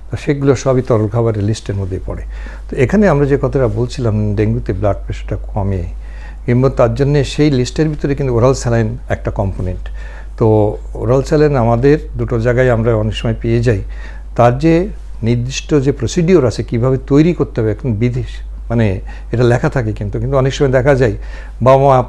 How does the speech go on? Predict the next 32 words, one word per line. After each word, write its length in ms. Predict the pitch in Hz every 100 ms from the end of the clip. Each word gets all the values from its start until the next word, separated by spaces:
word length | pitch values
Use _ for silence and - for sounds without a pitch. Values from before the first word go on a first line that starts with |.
| -
প্যাকেটটা 340 | 131 117 -
খুলে 280 | 135 - 139
একটু 340 | 139 127 - 135
নিল, 280 | 135 135
একটু 180 | 113 -
পানি 260 | 117 123 127
দিল, 200 | 127 113 - - - -
তাতে 200 | - 117
করে 200 | 156 185
কি 140 | 196 165
যে 180 | 143 151 -
আসল 360 | - 117 185 185
যে 100 | 185
কনসেন্ট্রেশনটা 800 | 131 113 156 143 151 143 123
দরকার, 440 | 120 107 107 - 107 107 - - - - -
একটা 140 | - 110
সুষম 480 | - 135 151 143
বণ্টন 420 | 120 120 113 117 95 - - -
পানির 200 | - 120
সাথে 340 | 117 - - 117
স-, 160 | - - - - -
সল্টের, 420 | - 135 117 98 - - - - - -
ওরাল 300 | 120 135 151 139 - - -
রিহাইড্রেশন 480 | 117 117 131 131 139
সল্ট, 480 | 113 - 127 92 - - - - -
তো 120 | - -
এই 180 | 135 151
সল্টের 520 | - 135 147 156 120 - - - - - -
সুষম 440 | - 139 120 127 120
বণ্টন 320 | 113 117 127
হয় 180 | 104 101
না। 140 | 95